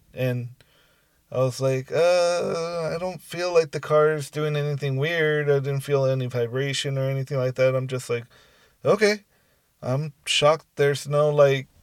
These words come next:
<laughs> I don't have a flat or, like, a big-ass, like, bump on the tire.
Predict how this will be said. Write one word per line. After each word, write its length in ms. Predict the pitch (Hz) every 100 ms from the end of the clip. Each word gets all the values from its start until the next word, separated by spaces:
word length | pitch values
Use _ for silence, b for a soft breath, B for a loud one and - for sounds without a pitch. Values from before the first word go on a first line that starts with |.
| _ _
<laughs> 380 | _ _ - 113
I 80 | 139
don't 240 | 185 147
have 160 | 165 143
a 40 |
flat 480 | 135 - 151 170 143
or, 180 | 143 139
like, 220 | 131 131
a 60 | 131
big-ass, 580 | 151 139 139 131 127
like, 260 | 131 127 -
bump 240 | 143 160
on 140 | 143 135
the 80 | 123
tire. 520 | - - 67 71